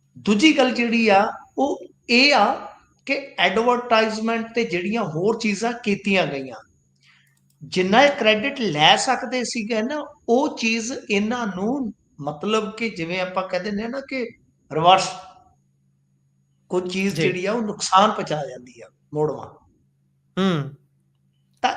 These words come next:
Speaker 1: ਇਸ ਚੀਜ਼ ਨੇ ਇੰਪੈਕਟ ਪਾਇਆ, ਇਹ ਮੰਨਣੀ ਆ।
Speaker 2: ਜੀ।
Speaker 1: ਠੀਕ ਆ, ਕੁਝ ਬੰਦਿਆਂ ਨੇ, ਇਹਨਾਂ ਦੇ ਬੰਦਿਆਂ ਨੇ ਆਲਾ ਤਰੀਨ ਪ੍ਰਬੰਧ ਕੀਤੇ ਆ, ਪਰ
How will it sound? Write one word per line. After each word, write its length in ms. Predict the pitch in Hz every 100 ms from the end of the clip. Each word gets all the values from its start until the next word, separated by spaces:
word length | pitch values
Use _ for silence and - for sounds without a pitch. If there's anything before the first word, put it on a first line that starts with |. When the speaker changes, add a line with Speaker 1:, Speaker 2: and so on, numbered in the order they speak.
| 240
Speaker 1:
ਇਸ 240 | 233 233
ਚੀਜ਼ 260 | 285 277 285
ਨੇ 260 | 277 311 320 -
ਇੰਪੈਕਟ 540 | 240 233 240 262 254 214
ਪਾਇਆ, 300 | 220 240 269
ਇਹ 60 |
ਮੰਨਣੀ 420 | 220 220 285 254
ਆ। 120 | 160 131 - - _ _ _ _ _ _ _ _ _ _ 139
Speaker 2:
ਜੀ। 100 | 175
Speaker 1:
ਠੀਕ 220 | 233 254
ਆ, 60 | 226
ਕੁਝ 340 | - - 156 151
ਬੰਦਿਆਂ 320 | 160 160 175
ਨੇ, 100 | 180
ਇਹਨਾਂ 180 | 180 175
ਦੇ 80 | 180
ਬੰਦਿਆਂ 320 | 160 170 165
ਨੇ 120 | - -
ਆਲਾ 260 | 185 226 208
ਤਰੀਨ 460 | - 170 175 180 180 _ -
ਪ੍ਰਬੰਧ 340 | 180 202 220
ਕੀਤੇ 400 | - 151 - -
ਆ, 60 | - _ - - - - -
ਪਰ 140 | 196